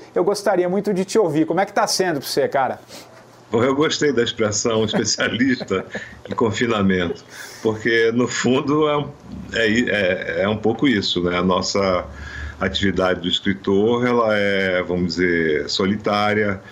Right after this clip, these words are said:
Speaker 1: É.
Speaker 2: A, a, a gente fica horas do dia, enfim, sozinho, né?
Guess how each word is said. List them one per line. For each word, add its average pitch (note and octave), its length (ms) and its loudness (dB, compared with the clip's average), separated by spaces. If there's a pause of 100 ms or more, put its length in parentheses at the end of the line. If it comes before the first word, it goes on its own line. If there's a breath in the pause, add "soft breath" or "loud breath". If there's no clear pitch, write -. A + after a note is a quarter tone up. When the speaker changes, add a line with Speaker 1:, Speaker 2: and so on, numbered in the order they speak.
(140 loud breath)
Speaker 1:
É. - 40 -2
Speaker 2:
A, E2 1400 -2
a, E2 40 -2
a E2+ 40 0
gente F2 800 0 (400)
fica - 320 -2
horas F#2 480 2
do E2 120 0
dia, E2 680 0 (440)
enfim, D#2+ 280 -4
sozinho, G2 880 0
né? E2 680 -4